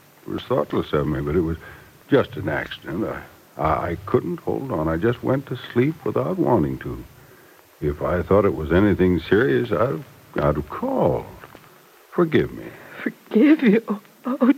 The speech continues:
Speaker 2: Jed,
Speaker 1: No,
Speaker 2: you
Speaker 1: no, no. No more tears. Doctor Ryan said all I did was faint a little. Well, maybe more than a little.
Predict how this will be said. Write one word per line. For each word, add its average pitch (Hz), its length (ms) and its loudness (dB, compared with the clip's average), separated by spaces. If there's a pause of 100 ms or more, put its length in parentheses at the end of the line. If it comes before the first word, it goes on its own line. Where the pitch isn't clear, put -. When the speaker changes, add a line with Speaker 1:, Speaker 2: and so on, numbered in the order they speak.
Speaker 2:
Jed, 214 460 0
Speaker 1:
No, - 240 0
Speaker 2:
you - 80 2
Speaker 1:
no, 139 200 0
no. 95 360 -4
No 101 400 0
more 123 340 2
tears. 110 640 2 (760)
Doctor 131 360 2
Ryan 139 420 2
said 135 240 0
all 131 300 6
I 131 180 4
did 120 280 2
was 123 400 -2 (260)
faint 104 300 2
a 76 40 -4
little. 82 800 -2
Well, 107 500 2 (300)
maybe 78 560 -6
more 71 320 0
than 58 100 -10
a 57 120 -10
little. 53 360 -8